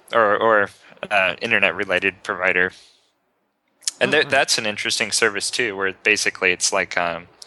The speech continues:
Speaker 1: um, it's kinda like a Tor, um, internet service provider kind of idea where
Speaker 2: Oh,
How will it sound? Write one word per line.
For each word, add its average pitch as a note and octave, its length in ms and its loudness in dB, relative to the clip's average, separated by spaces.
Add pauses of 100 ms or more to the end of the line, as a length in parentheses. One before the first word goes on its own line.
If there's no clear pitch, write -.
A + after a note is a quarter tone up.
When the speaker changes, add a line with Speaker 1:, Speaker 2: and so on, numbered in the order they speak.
(680)
Speaker 1:
um, E2+ 400 -2 (100)
it's - 140 -10
kinda A#2+ 160 2
like G#2 160 2
a G#2 40 -10
Tor, G2 520 -2 (680)
um, - 480 -2
internet F#2+ 340 2
service F#2 320 0
provider E2+ 640 -2
kind F2+ 180 -2
of E2+ 160 -14
idea E2+ 460 -4
where F2 280 2
Speaker 2:
Oh, F2 40 -6